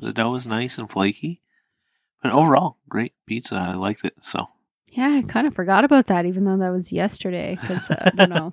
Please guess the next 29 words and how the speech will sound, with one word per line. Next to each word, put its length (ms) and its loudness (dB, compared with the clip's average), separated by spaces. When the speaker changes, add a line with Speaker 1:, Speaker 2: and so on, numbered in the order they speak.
Speaker 1:
<laughs> 100 -20
Speaker 2:
ice 200 -4
cream 240 -4
cake. 400 2
<laughs> 1040 2
I 100 6
like 200 6
to 100 0
plug 320 4
the 80 2
big 320 4
businesses 880 0
instead 440 2
of 80 0
the 80 0
small 440 2
local 400 4
ones. 220 -2
Speaker 1:
Yeah, 240 0
Speaker 2:
That's 300 -2
Speaker 1:
yeah. 60 6
Speaker 2:
how 100 6
I 120 4
roll. 400 2
Speaker 1:
Dairy 240 4
Queen 220 -6
needs 240 -8
our 100 -4
support. 500 -8